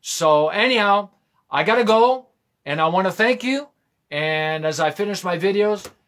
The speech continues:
uh, we're gonna see you again. But I will keep posting. We've been making a live stream next week. We're working on a video. And, but as I always finish my video, shalom and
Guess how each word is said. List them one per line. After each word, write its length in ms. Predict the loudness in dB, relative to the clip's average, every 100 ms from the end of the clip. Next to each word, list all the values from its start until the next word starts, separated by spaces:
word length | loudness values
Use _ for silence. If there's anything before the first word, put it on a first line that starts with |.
| _ -10
uh, 420 | -4 0 -2 -4
we're 200 | -6 -4
gonna 120 | -2
see 180 | -4 -2
you 140 | 0 0
again. 360 | 2 0 -2 -10 _ _ _ _ -2
But 380 | 2 2 -2 -4
I 100 | -2
will 140 | 0
keep 240 | -2 -6 0
posting. 520 | 2 2 -2 -4 -4
We've 160 | -4 -6
been 140 | -4
making 240 | -4 -4
a 80 | 0
live 240 | 2 2 0
stream 180 | -4
next 240 | -4 -4 -2
week. 140 | -4
We're 180 | -2 -4
working 260 | -4 -4 -2
on 120 | -4
a 60 |
video. 480 | -2 -2 0 -2 -4 -16 -20 _ _
And, 380 | -6 -4 -4 -2
but 140 | 0
as 240 | 2 2 0
I 240 | 0 -2 0
always 300 | 2 2 0
finish 260 | -6 -4
my 100 | -4
video, 440 | -4 -2 0 -2 -4 _
shalom 760 | -10 -4 -2 2 2 0 -2 -8 _ _ _
and 640 | -2 0 0 -2 -4 -4